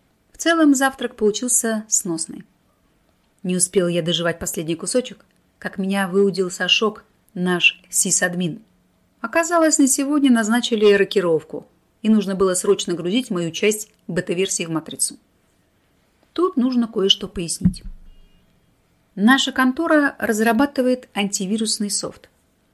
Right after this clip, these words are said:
От других таких же разработчиков нас отличает одна особенность.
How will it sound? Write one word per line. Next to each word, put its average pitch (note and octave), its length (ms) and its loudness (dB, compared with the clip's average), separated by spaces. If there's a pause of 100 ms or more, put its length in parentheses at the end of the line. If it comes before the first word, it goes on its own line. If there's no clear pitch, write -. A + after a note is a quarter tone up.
(400)
От F3 200 2
других G3 440 0
таких G3+ 300 0
же D#3+ 120 -4
разработчиков E3+ 840 -6 (400)
нас D4 220 4
отличает A#3+ 440 0
одна E3+ 260 2
особенность. - 640 -4